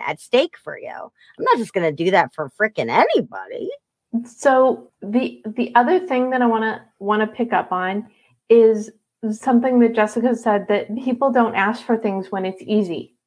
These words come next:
Speaker 2: right? When it's an, e-, they, usually it's need, need-based, and need-based can be, like, any range of <laughs> like, really minor to super major referrals. Isn't the, it's semi-rhetorical,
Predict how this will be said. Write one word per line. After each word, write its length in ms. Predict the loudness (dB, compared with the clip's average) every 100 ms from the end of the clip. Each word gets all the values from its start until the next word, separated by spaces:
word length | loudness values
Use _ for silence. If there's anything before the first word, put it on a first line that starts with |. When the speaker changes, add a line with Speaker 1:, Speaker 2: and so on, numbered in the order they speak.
| _
Speaker 2:
right? 520 | -4 0 2 2 0 -8 _ _ _
When 320 | -8 -2 0
it's 260 | 0 -4 -2
an, 160 | -4 -2
e-, 220 | -4 -4 -6 -8 2
they, 380 | 4 6 4 2 -10 _ _ -8
usually 520 | -2 -2 -2 -2 -2 -2
it's 220 | -6 -6 -6
need, 560 | -2 0 0 -4 -6 -12 _ _
need-based, 720 | 2 4 2 -2 -6 -8 -18 _ -2
and 320 | 2 2 2
need-based 560 | 2 2 2 0 0 -4
can 160 | -4
be, 140 | 0 2
like, 240 | 0 -4 -4
any 260 | 2 4 4
range 400 | 2 0 -2 -4
of 320 | 0 0 0 -8 _ _ -6
<laughs> 60 | -2 2 2 0 -14 -2
like, 220 | 2 2
really 340 | 2 2 4 2
minor 360 | 0 -2 -4
to 360 | -6 -4 -4 -6
super 380 | -10 -6 -4 -2
major 380 | -2 -4 -6 -6
referrals. 520 | -6 -2 0 0 -6 -16 _ 0
Isn't 580 | 2 2 0 0 -4 2
the, 480 | 4 4 2 -2 -14 _ -4
it's 200 | -4 -2
semi-rhetorical, 960 | -4 -2 -4 -6 -6 -8 -4 -4 -6